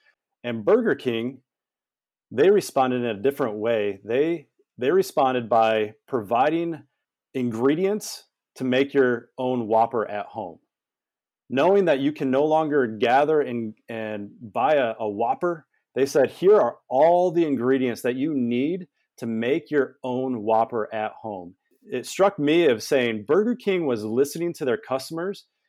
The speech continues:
They may have paused a little bit and, and responded a little bit in delay, but they listened to their customers and say, "What is the need of our customer right now?" Versus McDonald's responding and going, "Hey, this is a cute little thing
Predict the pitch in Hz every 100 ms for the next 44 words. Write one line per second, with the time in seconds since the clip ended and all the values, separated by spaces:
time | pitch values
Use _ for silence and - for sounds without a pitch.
0 | _ 127 143 180 196 180 170 143 - -
1 | 147 175 180 165 175 180 165 190 180 131
2 | 117 113 _ 120 120 113 - 139 160 139
3 | - 120 131 127 131 - _ 131 123 117
4 | 110 123 196 202 _ _ _ 117 110 117
5 | 123 156 185 165 165 131 131 127 123 120
6 | 110 - 107 110 139 208 - _ _ _
7 | _ 127 117 117 107 113 120 151 151 151
8 | - _ _ 113 113 110 - 139 - 123
9 | 120 104 107 113 107 107 117 160 - _
10 | - 107 143 - 151 131 110 123 117 -
11 | 165 214 139 131 123 - 123 123 123 127
12 | 120 117 113 104 _ _ - 131 123 -
13 | 117 143 160 127 - - 156 151 156 156
14 | 175 180 147 151